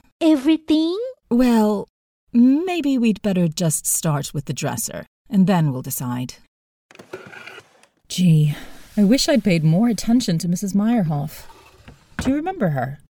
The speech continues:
Speaker 1: Mm, no.
Speaker 2: She was one of the refugees we took in.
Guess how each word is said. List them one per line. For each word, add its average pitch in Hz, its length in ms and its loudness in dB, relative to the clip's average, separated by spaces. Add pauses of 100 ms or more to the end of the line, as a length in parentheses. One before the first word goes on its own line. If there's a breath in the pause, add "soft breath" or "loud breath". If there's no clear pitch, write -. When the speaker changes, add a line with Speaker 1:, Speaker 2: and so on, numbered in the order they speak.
(140)
Speaker 1:
Mm, 277 380 2
no. 254 420 4 (400)
Speaker 2:
She - 140 0
was 190 160 2
one 196 140 4
of 185 60 2
the 175 100 2
refugees 175 580 -2
we 160 80 -4
took 185 240 -4
in. 170 340 -2